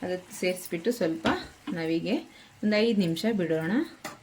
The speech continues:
ಸ್ವಲ್ಪ ಮಾತ್ರ ಸಾಫ್ಟ್ ಆಗಬೇಕು, ಜಾಸ್ತಿ ಏನು ಅದು ಬಾಯ್ಲ್ ಆಗೋಂಗಿಲ್ಲ. ಒಂದು ಐದು ನಿಮಿಷ ಪ್ಲೇಟ್ ಮುಚ್ಚಿ ಬೇಯಿಸ್ಕೊಂಡ್ರೆ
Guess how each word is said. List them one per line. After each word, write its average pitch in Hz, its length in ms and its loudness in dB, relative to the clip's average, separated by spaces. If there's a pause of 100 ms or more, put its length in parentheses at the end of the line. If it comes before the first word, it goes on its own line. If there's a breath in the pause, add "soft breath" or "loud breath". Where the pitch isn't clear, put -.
(2250)
ಸ್ವಲ್ಪ 202 320 0 (140)
ಮಾತ್ರ 196 500 2
ಸಾಫ್ಟ್ 175 380 0
ಆಗಬೇಕು, 165 340 4
ಜಾಸ್ತಿ 214 500 2
ಏನು 214 320 6
ಅದು 175 180 -2
ಬಾಯ್ಲ್ 165 340 2
ಆಗೋಂಗಿಲ್ಲ. 156 520 -2 (1300 soft breath)
ಒಂದು 185 140 -2
ಐದು 233 260 4
ನಿಮಿಷ 180 220 -2 (120)
ಪ್ಲೇಟ್ 170 260 0
ಮುಚ್ಚಿ 160 360 -4 (760)
ಬೇಯಿಸ್ಕೊಂಡ್ರೆ 170 580 2